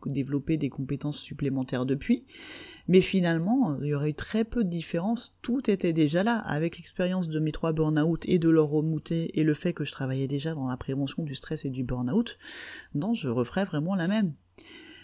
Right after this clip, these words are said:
De la même façon que la théorie polyvagale apporte un côté lumineux à la stress défense, j'avais déjà les pistes pratiques des problèmes profonds encore mal identifiés, comme l'estime de soi,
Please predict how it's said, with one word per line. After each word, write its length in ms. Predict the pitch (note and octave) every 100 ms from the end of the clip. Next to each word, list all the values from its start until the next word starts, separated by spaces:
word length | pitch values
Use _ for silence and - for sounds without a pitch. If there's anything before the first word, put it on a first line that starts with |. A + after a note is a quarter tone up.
| -
De 60 |
la 60 | E3+
même 140 | G#3
façon 340 | A3+ A#3+ B3 A#3+
que 80 | G3+
la 80 |
théorie 340 | F3+ G3 F#3+ G#3
polyvagale 560 | G3+ F3+ F3 E3+ F#3+
apporte 320 | E3+ E3 E3+ D#3
un 60 |
côté 280 | C#3+ D#3 D#3
lumineux 420 | D#3+ G3 G3+ G3
à 40 | F3
la 100 | D#3
stress 280 | - D#3+
défense, 400 | C#3+ D3 G#3+ B3
j'avais 280 | G3 D#3 D3
déjà 460 | C3+ D#3+ F3+ F#3 G#3+
les 140 | F#3
pistes 280 | - E3+ -
pratiques 520 | - D#3+ - G#3+ -
des 160 | - D3+
problèmes 540 | - - D#3+ F3+ F#3+
profonds 480 | F#3 - E3 - F#3
encore 260 | F3 D#3+ D3+
mal 180 | D#3+ F3+
identifiés, 580 | E3 D#3 D#3+ - G3+
comme 220 | G#3 D#3+ D3
l'estime 440 | D3+ - D#3+ D#3
de 100 | D3+
soi, 420 | D3 F3+ F#3+ G#3